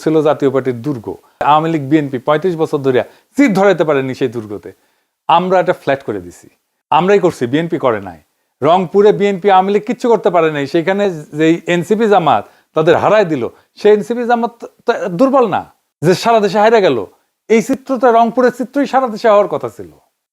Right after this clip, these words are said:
হইল না। ডিপ স্টেট হইতে দিল না। এটা আসলে করার দরকার ছিল না, এই কামটা, আকামটা করার দরকার ছিল না। ভোট খুবই সেনসিটিভ জিনিস। মুজিব উনিশশো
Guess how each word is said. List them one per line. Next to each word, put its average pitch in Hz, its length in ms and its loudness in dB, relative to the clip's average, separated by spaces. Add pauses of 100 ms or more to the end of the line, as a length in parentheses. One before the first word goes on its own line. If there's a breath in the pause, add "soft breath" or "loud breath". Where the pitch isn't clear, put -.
(120)
হইল 147 160 4 (140)
না। - 80 -18 (760)
ডিপ 151 200 2
স্টেট 147 240 0
হইতে 147 240 0
দিল 98 120 -6 (160)
না। - 60 -20 (560)
এটা 202 220 2
আসলে 247 200 0 (100)
করার 220 200 2 (100)
দরকার 208 300 0
ছিল 120 120 -6 (100)
না, 104 100 -8
এই - 100 -10
কামটা, 87 300 -14 (160)
আকামটা 151 420 -2
করার 165 260 0
দরকার - 280 -6
ছিল 76 120 -18 (120)
না। - 40 -20 (440)
ভোট 208 280 2
খুবই 285 260 0
সেনসিটিভ 220 460 -6
জিনিস। - 240 -20 (480)
মুজিব 180 360 4
উনিশশো 220 240 0